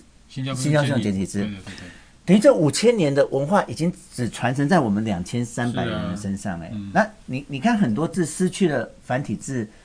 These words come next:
Speaker 2: 中共现在用的简体字，它已经不是字了，它是符号而已欸。
Speaker 1: 它是符号。
Speaker 2: 它跟你看二十六个A B C D字母是没有两样的了。
Speaker 1: 嗯，嗯，嗯，嗯，嗯。
Speaker 2: 所以我就觉得我，政治上我们其实已经跟他没有关系了。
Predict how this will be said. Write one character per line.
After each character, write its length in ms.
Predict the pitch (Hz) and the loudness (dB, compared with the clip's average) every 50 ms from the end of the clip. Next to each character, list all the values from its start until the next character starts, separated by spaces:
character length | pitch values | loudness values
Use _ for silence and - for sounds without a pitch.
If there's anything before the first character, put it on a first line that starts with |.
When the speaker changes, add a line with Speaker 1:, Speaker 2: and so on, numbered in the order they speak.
| - - - - _ - - - 135 | -20 -20 -20 -20 _ -20 -20 -10 0
Speaker 2:
中 160 | 117 175 175 | 2 2 2
共 180 | 165 - 165 151 | 2 0 -2 -2
现 100 | 143 156 | 0 2
在 180 | 151 143 147 151 | 2 2 2 0
用 100 | 147 127 | 0 -4
的 80 | 117 | -4
简 160 | 98 113 117 | -4 -4 -4
体 80 | 120 101 | -4 -4
字， 100 | 113 117 | -4 -6
它 200 | 107 - 165 196 | -8 -4 -4 -2
已 40 | 139 | -2
经 120 | 113 170 143 | -2 -4 -4
不 100 | - 117 | -4 -6
是 120 | 107 131 120 | -6 -6 -8
字 260 | 107 - - 135 127 | -8 -10 -8 -6 -4
了， 140 | 107 95 92 | -4 -4 -4
它 120 | 110 156 | -4 -4
是 80 | 156 185 | -4 -4
符 240 | - - - 104 107 | -6 -4 -6 -6 -6
号 280 | 113 127 113 98 85 | -4 -4 -6 -6 -6
而 60 | 82 | -8
已 160 | 85 87 82 - | -10 -12 -14 -14
欸。 80 | - 110 - | -18 -16 -12
Speaker 1:
它 100 | - 131 | -10 -10
是 100 | 123 127 | -10 -10
符 160 | 107 - 107 92 | -12 -14 -14 -14
号。 220 | 104 98 92 87 - | -14 -14 -14 -8 0
Speaker 2:
它 120 | - 185 | 0 2
跟 160 | 190 202 208 165 | 4 4 4 4
你 80 | 120 | 2
看 180 | - 156 160 160 | 0 -2 -2 0
二 100 | - 156 | 0 -2
十 120 | - - | -2 -2
六 160 | 139 151 139 | -2 -2 -2
个 100 | 123 120 123 | -2 -4 -4
A 140 | - 139 131 | -4 -4 -4
B 120 | 123 135 | -4 -6
C 140 | 127 - 127 | -6 -6 -8
D 120 | 120 131 | -8 -8
字 160 | 127 - - | -10 -8 -6
母 100 | 113 101 | -6 -6
是 100 | 101 - 123 | -6 -6 -6
没 100 | 113 110 | -4 -4
有 100 | 120 127 | -4 -4
两 220 | 117 95 76 82 | -4 -6 -8 -8
样 180 | 104 104 92 90 | -10 -10 -10 -12
的 60 | - - | -14 -18
了。 60 | - - | -16 -12
Speaker 1:
嗯， 280 | 104 131 120 110 101 98 | -10 -8 -6 -6 -6 -8
嗯， 220 | 98 98 95 92 92 | -10 -12 -12 -12 -12
嗯， 180 | 95 92 87 90 | -12 -14 -14 -14
嗯， 140 | 90 87 85 90 | -16 -16 -18 -18
嗯。 100 | 95 92 87 - - - - - - - - - - - - - - | -18 -20 -20 -20 -20 -20 -20 -20 -20 -20 -20 -18 -18 -18 -18 -16 -12
Speaker 2:
所 140 | - 285 320 | -6 -2 0
以 40 | |
我 60 | 269 240 | 0 0
就 80 | 262 | 0
觉 140 | 214 220 196 | 2 0 -2
得 100 | 175 - - | -2 -2 -8
我， 200 | 165 156 139 - - - - - - - _ - - - - - _ - - - - - - - - - - - - - - _ - | -10 -10 -10 -10 -14 -20 -20 -20 -20 -20 _ -14 -14 -14 -14 -14 _ -20 -20 -20 -20 -20 -20 -20 -20 -20 -20 -20 -20 -20 -20 _ 4
政 220 | - 277 220 175 | 8 8 8 8
治 140 | 151 185 175 156 | 6 4 0 2
上 400 | - 185 165 139 113 98 95 101 107 - - - | 2 2 2 2 2 0 -4 -8 -12 -18 -18 -10
我 120 | - 120 117 | -4 -2 -2
们 120 | 117 127 123 | 0 0 0
其 120 | - 139 | -2 -2
实 140 | - - 123 | -2 -2 -2
已 20 | |
经 120 | 110 127 113 | -2 -2 -2
跟 120 | 127 113 | -4 -4
他 140 | 101 117 110 | -2 -2 -2
没 80 | 104 | -2
有 80 | 98 87 | -2 -4
关 180 | - - 87 85 | -4 -8 -8 -8
系 220 | 87 - - 92 | -10 -12 -14 -14
了。 80 | 80 | -14